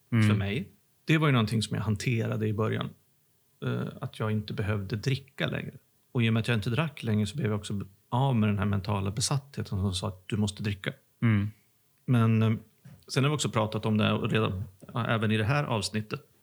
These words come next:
Speaker 2: om de här karaktärsdefekterna som, eh,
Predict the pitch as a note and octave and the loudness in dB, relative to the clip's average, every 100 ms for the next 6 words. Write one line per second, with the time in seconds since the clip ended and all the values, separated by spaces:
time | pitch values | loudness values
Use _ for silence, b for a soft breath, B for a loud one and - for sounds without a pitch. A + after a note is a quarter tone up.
0 | _ _ _ _ _ _ _ _ A#2+ G#2+ | _ _ _ _ _ _ _ _ -2 0
1 | G#2+ G2+ G2+ G2+ G2+ G#2+ G#2 - A2+ F#2+ | 0 -2 -2 -2 -4 -2 -2 0 0 0
2 | G#2 C#3 - A2 G#2+ - _ _ _ _ | -2 -4 -2 -2 -2 -6 _ _ _ _
3 | - - A2+ A2 G#2 G#2 G2+ | -4 2 4 4 4 2 0